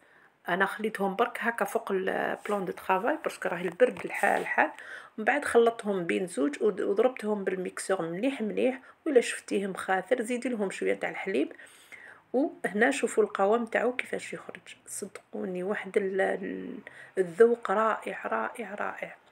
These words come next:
بنه وثقاله، يعني عطالهم واحد البنه رائعه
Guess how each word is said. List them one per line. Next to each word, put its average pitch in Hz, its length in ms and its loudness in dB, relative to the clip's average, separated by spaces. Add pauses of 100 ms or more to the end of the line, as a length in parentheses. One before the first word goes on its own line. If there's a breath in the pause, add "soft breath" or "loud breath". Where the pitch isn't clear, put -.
(440 loud breath)
بنه 226 680 0
وثقاله، 214 920 -2 (100)
يعني 214 340 -4
عطالهم 220 500 0
واحد 220 240 -4
البنه 214 500 -2
رائعه 226 460 -2